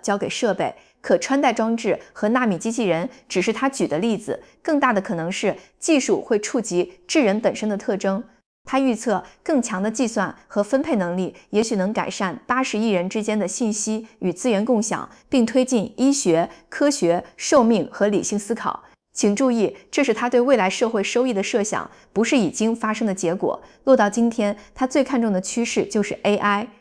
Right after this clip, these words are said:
节目提到，人脑约有一千亿个脑细胞，而机器可以处理远超单个人类的信息量。他甚至期待未来的计算机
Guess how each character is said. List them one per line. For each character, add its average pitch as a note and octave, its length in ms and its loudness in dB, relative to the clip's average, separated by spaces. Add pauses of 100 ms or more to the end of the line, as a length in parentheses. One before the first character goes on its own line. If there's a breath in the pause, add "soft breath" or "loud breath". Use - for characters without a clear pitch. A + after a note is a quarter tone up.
(300)
节 G3+ 160 0
目 A#3+ 120 2
提 B3 160 -4
到， G3 260 0 (180 loud breath)
人 A3 240 2
脑 A3+ 240 0
约 C4 140 2
有 A3+ 140 2
一 B3 120 -4
千 D4 320 -2
亿 C4 100 0
个 G#3+ 80 -2
脑 F3+ 160 -4
细 F#3+ 160 -8
胞， F#3 300 -2 (160 loud breath)
而 F#3+ 160 -2
机 C#4+ 200 -4
器 C4 180 -4
可 - 140 -4
以 G3 80 2
处 F#3 220 -4
理 G3 320 -6
远 F3+ 240 -2
超 B3 220 -4
单 C4 240 -2
个 C#4 80 -2
人 F3 180 -4
类 F#3 100 -4
的 F3 80 -6
信 F#3 160 -6
息 F#3 140 -8
量。 F3+ 240 -6 (300 soft breath)
他 - 100 -8
甚 D4+ 180 0
至 B3+ 100 0
期 A#3+ 200 -6
待 B3 240 0
未 C#4+ 140 2
来 G3 120 2
的 G3 80 -4
计 A3 140 -6
算 G#3 180 -4
机 G#3+ 280 -4